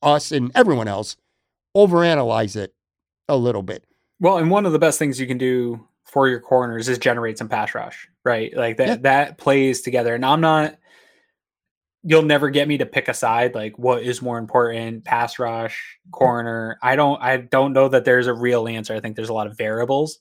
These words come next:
Speaker 1: Sure.
Speaker 2: at play. I think it's whatever you're able to get and generate, but I think the idea is balance.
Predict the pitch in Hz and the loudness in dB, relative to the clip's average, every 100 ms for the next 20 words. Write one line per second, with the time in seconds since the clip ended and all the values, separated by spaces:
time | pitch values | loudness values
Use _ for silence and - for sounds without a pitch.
0 | - 143 113 147 160 175 127 131 123 120 | -4 -2 2 2 2 0 -2 0 0 0
1 | 117 123 120 117 117 117 113 113 113 113 | -4 -4 -4 -2 -2 -2 -4 -4 -4 -6
2 | 110 104 120 147 131 123 131 135 131 123 | -12 -8 -2 -2 -2 -4 -2 0 0 0
3 | 139 127 123 120 123 117 123 120 143 131 | -2 -2 -4 -4 -8 -6 -6 -2 0 0
4 | 120 110 143 - | -2 -8 -12 -14